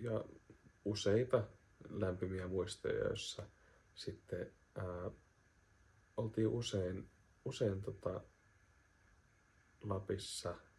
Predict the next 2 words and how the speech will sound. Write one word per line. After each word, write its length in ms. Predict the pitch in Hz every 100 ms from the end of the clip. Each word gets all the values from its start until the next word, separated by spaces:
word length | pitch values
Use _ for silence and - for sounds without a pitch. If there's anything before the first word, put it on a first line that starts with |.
| - - - - - - - - -
isovanhempien 960 | 101 101 90 92 92 92 98 95 95 98
luona, 480 | 107 107 98 98